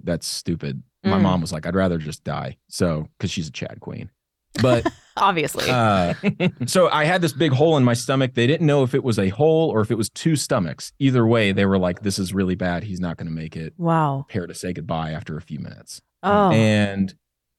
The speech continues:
Speaker 1: uh, they did another ultrasound, ended up being, like, a couple days before my mom went into labor, and they, it was just gone.
Speaker 2: Wow.
Speaker 1: They had no way of, like, they got a whole team of specialists in.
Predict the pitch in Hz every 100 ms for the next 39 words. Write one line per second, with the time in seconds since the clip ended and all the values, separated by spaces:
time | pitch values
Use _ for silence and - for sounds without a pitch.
0 | _ - 107 104 101 95 92 110 113 110
1 | 101 110 147 113 127 123 - 92 87 82
2 | - 117 110 92 107 104 90 - - 120
3 | 117 131 101 101 98 92 98 90 87 85
4 | 87 85 80 80 78 76 64 - _ -
5 | 98 90 90 - _ _ _ - 90 92
6 | 95 - 101 120 - _ _ _ - 175
7 | 101 - - 104 90 95 98 98 98 98
8 | - 95 92 82 - 101 98 - 117 123
9 | 92 - _ _ 90 - 143 127 - 120
10 | 117 98 - 98 - 113 110 - 113 120